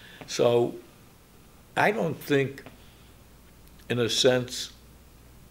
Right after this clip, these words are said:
we appreciated Israel in the same way we do now, because we were so immersed. Uh, my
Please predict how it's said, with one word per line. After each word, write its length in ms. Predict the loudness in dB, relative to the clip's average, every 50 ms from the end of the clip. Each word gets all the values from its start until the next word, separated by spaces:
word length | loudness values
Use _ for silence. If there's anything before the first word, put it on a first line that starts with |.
| -12
we 540 | -8 -8 -8 -6 -4 -2 0 0 2 0 0
appreciated 1000 | -2 -4 -6 -12 -8 -4 -4 -2 -2 -2 0 2 2 2 2 2 0 -2 -4 -6
Israel 720 | -6 -4 -4 -4 -4 -6 -10 -10 -10 -10 -10 -10 -10 -12 -14 -18 -20 -20 -20 -20 -20 -20 -20 -20 -20 -20 -20 -20 -10 -6
in 120 | -6 -4
the 100 | -4 -4
same 360 | -4 2 2 2 2 2 0 -2
way 180 | 0 0 0
we 200 | -2 -2 -6 -8
do 260 | -8 -8 -8 -6 -6
now, 680 | -6 -6 -4 -2 0 0 0 0 -2 -2 -2 -4 -4 -6 -10 -16 -20 -20 -20 -20 -20 -20 -20 -20 -20 -20 -20 -20 -20 -20 -20 -20 -10 -10
because 360 | -10 -2 0 0 0 0 -2
we 160 | -4 -4 -2
were 120 | -2 -4
so 380 | -4 -2 2 4 6 6 6 4
immersed. 720 | 4 2 0 -2 0 2 4 4 4 4 2 0 -6 -8 -12 -20 -20 -20 -20 -20 -20 -20 -20 -20 -14 -8
Uh, 380 | -6 -4 -4 -4 -4 -4 -6 -6 -4
my 360 | -4 -4 -2 -2 -2 -4 -4